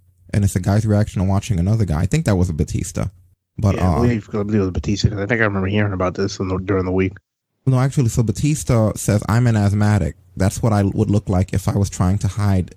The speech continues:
Speaker 1: that I was having an asthma attack." Well, not all orange and bloated with a comb over and a bad suit, but otherwise, yeah, I recognize that struggle to breathe. And then, uh, somebody tweeted to Batista and they asked him, like, "How did he deal with that being a wrestler?"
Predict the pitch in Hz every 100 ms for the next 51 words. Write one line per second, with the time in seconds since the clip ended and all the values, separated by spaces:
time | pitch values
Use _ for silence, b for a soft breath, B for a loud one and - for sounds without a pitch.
0 | 87 95 87 78 92 92 98 87 85 90
1 | 95 73 - - - B B B - 95
2 | 104 120 110 101 87 95 101 95 87 87
3 | 95 92 67 90 71 57 - - - -
4 | - 101 98 98 90 87 82 98 95 92
5 | - - 87 87 92 98 87 87 101 82
6 | 80 92 107 98 92 92 98 87 - 104
7 | 90 82 - 82 90 64 - - B B
8 | B B - 98 110 107 95 - 110 117
9 | 110 120 107 - 98 - 143 - 87 90
10 | 104 95 82 82 117 113 107 107 120 117
11 | 90 92 98 95 85 139 - - -